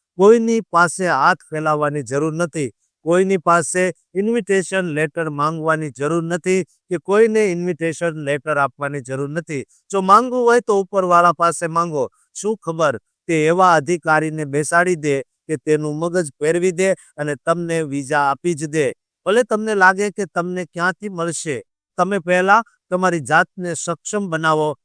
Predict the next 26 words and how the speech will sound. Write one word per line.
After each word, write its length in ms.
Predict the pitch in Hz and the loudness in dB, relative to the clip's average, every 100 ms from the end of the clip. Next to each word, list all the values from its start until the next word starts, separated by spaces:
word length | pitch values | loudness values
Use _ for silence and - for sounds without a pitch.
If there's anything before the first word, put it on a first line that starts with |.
| _ 147 | _ -6
કે 60 | |
હા, 320 | 131 156 139 - _ 175 | 4 6 6 2 _ 2
મારે 240 | 202 220 | 4 4
ઇન્ટરવ્યુમાં 580 | 208 220 214 214 202 185 | 2 0 0 -2 -2 -2
જઈને 320 | 160 170 175 | -2 -4 -4
શું 240 | - 214 | -6 -6
બોલવું 340 | 175 160 165 156 | 0 0 0 -4
છે. 260 | 147 123 - _ - | -4 -6 -6 _ -8
ઉપરવાળો 640 | 208 240 220 202 202 214 | -2 2 4 6 6 4
તો 160 | 185 190 | 0 -2
મદદ 280 | 165 180 160 - | 0 -2 0 0
કરશે 420 | 175 - 196 147 | 0 0 0 -2
જ, 80 | 113 _ _ 156 | -4 _ _ -6
પણ 160 | 147 | -6
પ્રયત્ન 600 | - 160 190 196 185 180 151 _ - | -6 -2 -2 -2 -4 -4 -4 _ -6
તમારે 460 | 143 147 139 175 | -2 0 0 0
જ 40 | 180 - | -2 -4
કરવો 260 | 151 156 | -2 -2
પડશે. 520 | 143 160 151 - 175 | -4 -6 -4 -2 -4
તે 360 | 160 _ _ 151 | -4 _ _ -2
વિઝા 400 | 143 160 165 165 | 0 0 4 2
ઇન્ટરવ્યુ 480 | 156 156 160 170 175 | 2 -2 0 2 0
જ 80 | 147 | -2
મુખ્ય 400 | 143 - 160 139 | -8 -8 -4 -4
જગ્યા 420 | 135 135 175 185 | -4 0 2 2
છે, 260 | - 190 | 2 -2